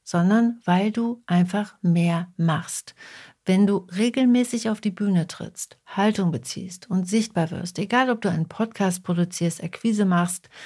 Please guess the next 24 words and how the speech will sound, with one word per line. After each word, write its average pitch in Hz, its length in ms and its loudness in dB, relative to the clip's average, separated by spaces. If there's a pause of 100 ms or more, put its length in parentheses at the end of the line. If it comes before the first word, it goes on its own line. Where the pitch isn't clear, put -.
(200)
den 175 340 2
hundertsten 226 600 4
Auftrag 185 640 -2
zu 226 240 -2
einem 165 340 2
Thema 226 380 4
finalisierst, 185 840 -2 (260)
ein 170 220 0
Buch 269 180 0
schreibst 202 500 -2
oder 175 120 -2
jede 202 340 0
Woche 180 200 -2
einen 165 140 0
Newsletter 180 380 0
versendest, 175 580 -2 (500)
du 180 160 -2
kannst 247 640 0
dich 214 400 -2
nicht 185 300 0
jedes 185 380 0
Mal 170 280 2
übertrumpfen. 165 920 -2 (380)
Klar, 180 500 -2